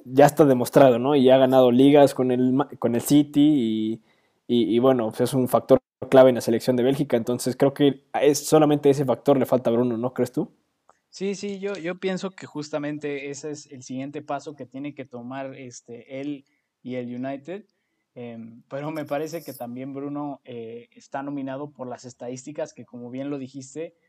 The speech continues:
Speaker 2: tú, son impresionantes, ¿no? La cantidad de goles y asistencias que tiene él jugando como medio, pues hacen que sea muy vistoso, ¿no? Lo que, lo que él hace en términos de números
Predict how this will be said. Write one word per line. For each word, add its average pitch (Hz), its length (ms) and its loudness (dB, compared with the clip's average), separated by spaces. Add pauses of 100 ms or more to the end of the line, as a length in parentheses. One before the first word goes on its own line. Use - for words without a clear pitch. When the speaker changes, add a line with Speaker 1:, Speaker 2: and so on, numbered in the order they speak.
(300)
Speaker 2:
tú, 147 280 -16
son 135 400 -12
impresionantes, 139 880 -12
¿no? 131 140 -12
La 120 140 -12
cantidad 127 420 -10
de 139 80 -12
goles 135 280 -10
y 123 60 -14
asistencias 127 640 -16
que - 160 -20
tiene 135 420 -12
él 135 160 -12 (300)
jugando 131 380 -12
como 131 220 -14
medio, 139 400 -8 (400)
pues 120 440 -12
hacen 135 380 -14
que 117 600 -14
sea 135 300 -10
muy 147 220 -8
vistoso, 151 580 -12
¿no? 135 220 -12
Lo 127 180 -14
que, 120 380 -18
lo 120 160 -18
que 123 160 -12
él 131 100 -8
hace 127 240 -14
en 127 140 -16
términos 127 420 -10
de 127 80 -10
números 139 480 -10